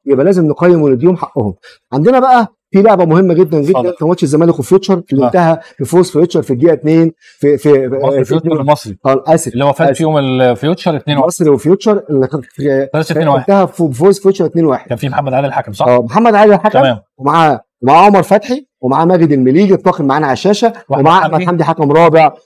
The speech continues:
Speaker 1: ومعاه محمود ناجي وأحمد جمال.
Speaker 2: مم.
Speaker 1: زي ما قلنا لازم نقول النهارده في، في، في الفار،
Speaker 2: مم.
Speaker 1: برافو الفار في الثلاث، في الثلاث، في الثلاث مباريات. في الدقيقة، في الدقيقة اتنين وأربعين أشهر بطاقة صفراء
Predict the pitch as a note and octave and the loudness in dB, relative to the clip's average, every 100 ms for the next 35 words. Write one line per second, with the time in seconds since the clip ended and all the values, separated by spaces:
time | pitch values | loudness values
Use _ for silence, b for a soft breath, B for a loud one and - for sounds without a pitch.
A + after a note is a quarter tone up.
0 | _ A#2+ C3+ E3 C#3 D3 E3 C#3 D#3 D#3+ | _ -2 0 0 0 0 0 2 2 4
1 | D3+ D3+ D3 C#3 A#2+ B2 A2+ G2 - A#2+ | 4 2 0 -2 0 0 0 -2 -6 -4
2 | A2 F#3 A3+ G3 F#3 G3 G#3 B3 - - | 2 4 4 4 4 4 2 -2 -6 0
3 | E3 G3 F#3+ F#3 G3 G#3 F3+ D#3+ F#3+ G3+ | 2 4 4 4 4 2 2 2 0 0
4 | A3+ A3 b - C#3 - - D3 D#3 D#3+ | -2 -4 b -4 -4 -4 -2 2 2 0
5 | D#3 C#3+ A3 B3+ - - A#2+ E3+ E3+ D3 | 0 2 2 0 -6 -6 0 2 2 0
6 | C3+ E3 D#3 C#3 D#3+ D#3 B2+ - - D#3 | 0 -2 -2 -2 -2 -4 -10 -10 -4 -2
7 | D3+ - _ b C3+ - D#3 C#3+ - B2+ | -2 -4 _ b -6 0 2 0 -2 -4
8 | A#2+ A#2 A#2 A#2 A#2+ D3+ G3+ - _ - | -2 -2 -2 -2 2 2 0 -4 _ -6
9 | C3+ D#3 F3+ D3+ - b D3 C3+ F#3+ F#3+ | 0 4 4 2 -2 b -4 2 2 4
10 | F#3+ E3+ C3 C3+ F3 F#3 F#3 - F#3+ E3+ | 2 2 0 2 2 2 -2 -4 -2 -2
11 | D3 C#3+ F#3 E3+ - C#3 E3 F3+ E3 | -2 -2 -4 -4 -6 -4 0 2 0